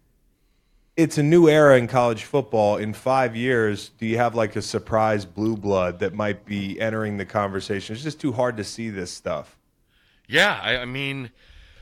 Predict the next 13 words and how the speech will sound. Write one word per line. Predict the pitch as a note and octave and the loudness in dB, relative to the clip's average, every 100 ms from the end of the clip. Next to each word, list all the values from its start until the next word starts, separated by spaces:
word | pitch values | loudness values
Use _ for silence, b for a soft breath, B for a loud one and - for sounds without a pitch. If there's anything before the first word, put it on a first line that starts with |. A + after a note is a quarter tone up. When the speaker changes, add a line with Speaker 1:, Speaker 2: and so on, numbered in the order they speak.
| b - | b -8
Speaker 2:
just | G#3+ - | -4 -2
think | C4 | -2
about | A#3+ G#3 | 0 -2
the | C#3+ | -4
Big | A2 C#3+ B2 | -6 -6 -6
Ten, | - A#2+ E2 _ - | -6 -6 -6 _ -8
right? | G#2+ C3+ _ _ _ _ - | -4 -4 _ _ _ _ -8
Like, | B2+ C3 _ _ | -8 -8 _ _
you | A#2 D3 | -16 -14
got | F3+ F3+ G3 F#3 F3+ - _ - | -10 -6 -4 -2 -4 -8 _ -14
teams | C#3 E3+ E3 | -6 -4 -2
like | F3+ | -2
Minnesota, | E3+ F#3 - D#3 E3+ G2+ | -2 -4 -4 -4 -4 -6